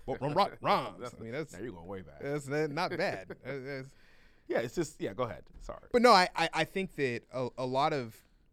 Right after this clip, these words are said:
Speaker 1: this notion of talking at people
Speaker 2: Oh.
Speaker 1: rather than talking to people, it gets really
Speaker 2: Or
Speaker 1: interesting.
Speaker 2: with people.
Speaker 1: Or with
Speaker 2: To or
Speaker 1: people.
Speaker 2: with.
Speaker 1: Or with people.
Speaker 2: Just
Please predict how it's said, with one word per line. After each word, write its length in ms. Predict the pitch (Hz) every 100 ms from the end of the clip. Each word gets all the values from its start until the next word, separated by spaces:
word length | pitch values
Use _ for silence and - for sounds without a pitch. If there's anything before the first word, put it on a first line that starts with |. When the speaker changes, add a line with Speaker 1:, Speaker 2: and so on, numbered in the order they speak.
| - - - - -
Speaker 1:
this 240 | 139 139
notion 600 | 127 135 135 143 120 113 107 -
of 480 | 107 117 110 104 104 - - - - -
talking 600 | - 139 - 127 110 104 104 - - - - - - - - - - - -
at 240 | 135 170 -
people 420 | - 123 101 107 -
Speaker 2:
Oh. 320 | 127 - - - - - _ -
Speaker 1:
rather 320 | 131 135 131
than 160 | 123 120
talking 580 | 131 120 - 110 101 107 _ _ _ -
to 180 | - 233
people, 400 | 147 113 90 107 - - - - - - -
it 120 | 180 180
gets 200 | 180 185
really 200 | 160 156
Speaker 2:
Or 20 |
Speaker 1:
interesting. 320 | 185 123 113
Speaker 2:
with 200 | 143 -
people. 360 | - 78 - - -
Speaker 1:
Or 100 | - 262
with 120 | 440
Speaker 2:
To 40 | -
or 60 |
Speaker 1:
people. 180 | - 175
Speaker 2:
with. 340 | 180 - - - - -
Speaker 1:
Or 100 | 185
with 260 | 254 427 -
people. 220 | - -
Speaker 2:
Just 140 | 156